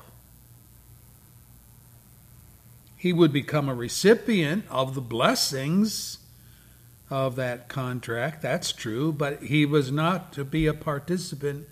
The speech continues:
in meeting those conditions. I wish our Arminian brethren would understand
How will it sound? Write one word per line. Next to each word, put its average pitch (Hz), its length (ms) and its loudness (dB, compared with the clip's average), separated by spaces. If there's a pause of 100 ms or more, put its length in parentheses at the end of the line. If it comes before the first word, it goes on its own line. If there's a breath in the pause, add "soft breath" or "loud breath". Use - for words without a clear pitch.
(280 loud breath)
in 139 220 -2
meeting 165 380 0
those 101 260 -12
conditions. - 720 -18 (2250)
I 110 60 -10
wish 127 240 -6
our 120 160 -8
Arminian 123 480 -6
brethren 123 440 -8
would 113 140 -12
understand 113 680 -14